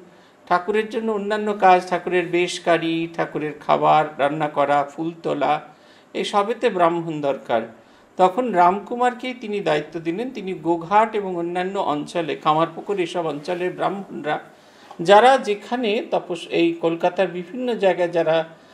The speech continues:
চাকরি বাকরি করছিল, তাদেরকে তিনি নিয়ে এলেন এবং দক্ষিণেশ্বর মন্দিরে তাদেরকে স্থায়ী কাজ দিলেন। এমনকি প্রতিষ্ঠার দিনেও, প্রতিষ্ঠার দিনে কিন্তু এই সমস্যাটা কেটে গেল। যখন দেবী প্রতিষ্ঠা হচ্ছেন, সেই সময়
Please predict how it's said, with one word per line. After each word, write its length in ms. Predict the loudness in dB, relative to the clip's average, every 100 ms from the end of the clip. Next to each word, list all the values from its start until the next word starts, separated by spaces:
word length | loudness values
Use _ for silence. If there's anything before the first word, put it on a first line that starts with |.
| -20 2
চাকরি 320 | 4 4 2
বাকরি 300 | 2 2 -2
করছিল, 560 | -2 0 0 -4 -6 -2
তাদেরকে 800 | 2 2 2 -2 -4 -2 -2 -4 -8
তিনি 300 | -6 -6 -8
নিয়ে 260 | -8 -6 -4
এলেন 260 | -4 -6 -10 -18 -20 -10 0
এবং 300 | 2 4 2
দক্ষিণেশ্বর 760 | 0 0 0 0 0 0 0
মন্দিরে 420 | 0 -2 -4 -4 -4
তাদেরকে 520 | -4 -4 -6 -4 -6
স্থায়ী 360 | -4 -4 -4 -2 0
কাজ 240 | 0 -2 -10
দিলেন। 280 | -6 -6 -8 -12 -20 -20 -20 -20 -20 -20 -4 2
এমনকি 420 | 2 2 0 -4
প্রতিষ্ঠার 760 | -2 -2 -2 -6 2 2 2
দিনেও, 500 | -2 -2 0 2 0 -4 -2
প্রতিষ্ঠার 520 | 0 0 -2 -2 -2
দিনে 200 | -2 -4
কিন্তু 240 | -4 -4
এই 60 | -4
সমস্যাটা 580 | -2 -2 -2 -4 -4 -4
কেটে 340 | -6 -2 2
গেল। 260 | 2 0 -4 -12 -20 -20 -20 0
যখন 420 | 2 4 2 -2 -4 -6 2
দেবী 260 | 2 2
প্রতিষ্ঠা 560 | -4 -6 -6 -10 -6 -4
হচ্ছেন, 520 | -4 -6 -4 -4 -4
সেই 220 | -6 -6
সময় 400 | -4 -2 0 0